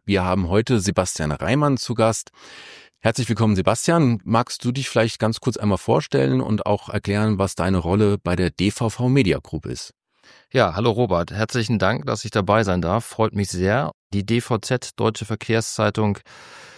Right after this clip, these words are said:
Speaker 2: ist eine klassische Fachzeitung. Also wir sind ein B two B Medium für Unternehmen im Bereich Transport und Logistik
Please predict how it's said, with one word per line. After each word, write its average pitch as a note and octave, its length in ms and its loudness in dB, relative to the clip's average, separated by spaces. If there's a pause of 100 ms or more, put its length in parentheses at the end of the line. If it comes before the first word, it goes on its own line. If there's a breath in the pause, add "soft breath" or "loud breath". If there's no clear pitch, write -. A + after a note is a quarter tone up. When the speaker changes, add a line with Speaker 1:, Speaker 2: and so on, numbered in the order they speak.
(120)
Speaker 2:
ist - 200 -4
eine G#2 260 4
klassische A2+ 580 0
Fachzeitung. G2+ 960 -2
Also F#2+ 300 -6
wir F#2 480 0
sind F#2+ 180 -10
ein F2 300 -2
B C3 140 2
two B2 160 -2
B A#2 180 2
Medium G#2+ 560 4
für G2+ 540 2
Unternehmen G#2+ 800 2
im G2+ 260 -2
Bereich F#2 340 0
Transport F#2+ 540 -2
und F2+ 120 -6
Logistik G2 640 -4